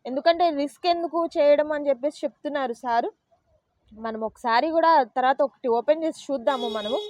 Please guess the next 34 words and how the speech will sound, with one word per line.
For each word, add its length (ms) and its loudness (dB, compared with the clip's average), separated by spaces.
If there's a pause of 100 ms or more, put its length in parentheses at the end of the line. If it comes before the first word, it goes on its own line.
(420)
డౌట్ 300 0
లేకుండా. 400 -6 (580)
But 80 -8 (120)
కలెక్షన్ 400 -4
అయితే 160 -2
మాత్రం 320 -4
సూపర్బ్ 440 -6
కలెక్షన్ 400 -8
అండి. 180 -8 (180)
మెయిన్ 280 0
క్వాలిటీ 520 -2
అయితే 260 0
మాత్రం 260 -8
మంచి 220 -8 (100)
హెవీ 200 -2 (100)
క్వాలిటీ 440 -2
అనేది 340 -8
ఉంది. 260 -10 (720)
ఇది 200 -12
మంచి 220 -8
yellow 320 -2
and 140 -8
snuff 360 -14
color 260 -8
కాంబినేషన్ 560 -10
వస్తుంది. 360 -14 (680)
ఫ్యాబ్రిక్ 400 0
అయితే 140 -4 (100)
మాత్రం 320 -8
ఎంత 160 -10 (140)
స్మూత్‌గా 440 -10 (100)
ఉందండి, 380 -10 (180)
అలా 220 -8
జారిపోతుంది 640 -6